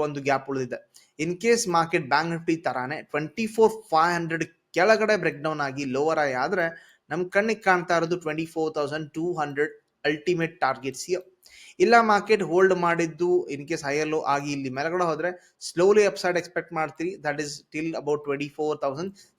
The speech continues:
seven hundred are the targets here. So ಈ ರೀತಿ ಥಿಂಕ್ ಮಾಡ್ತೀರಿ ಫಿನ್ ನಿಫ್ಟಿ ಒಳಗಡೆ, ಬಹಳ ಈಸಿ ಸೆಟಪ್ ಕ್ರಿಯೇಟ್ ಆಗುತ್ತೆ ಫಿನ್ ನಿಫ್ಟಿ.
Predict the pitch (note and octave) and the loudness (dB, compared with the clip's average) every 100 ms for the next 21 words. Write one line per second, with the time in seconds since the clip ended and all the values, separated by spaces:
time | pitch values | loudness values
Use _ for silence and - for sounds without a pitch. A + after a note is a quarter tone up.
0 | - F3 F3 G#3 F#3+ E3 D3+ D#3 D3 C3+ | -2 2 4 2 0 -2 -2 -2 -2 -2
1 | E3 F3+ - C3 B2+ C3 - - F#3 - | -2 -4 -4 -4 -4 -10 -10 -2 -2 -2
2 | - _ _ _ _ - - - G#3 G#3 | -16 _ _ _ _ -20 -2 4 4 4
3 | A3 A3 A3 G#3+ G3 F3 E3+ E3+ F3+ F3 | 2 0 -2 -2 -2 2 0 2 -2 -2
4 | D3+ E3 E3+ E3 D3+ D3 D#3 D#3+ C3 C#3 | -4 -2 -2 0 0 0 -2 -4 0 2
5 | D3+ - C3 C3+ D#3 - C3+ C#3 C#3 - | 2 0 -6 -4 -4 -4 -4 -6 -6 -10
6 | C3 B2 B2 B2 B2+ F3 F3+ C3 B2+ - | -8 -4 -4 -4 -6 -6 -6 -10 -12 -12
7 | - | -18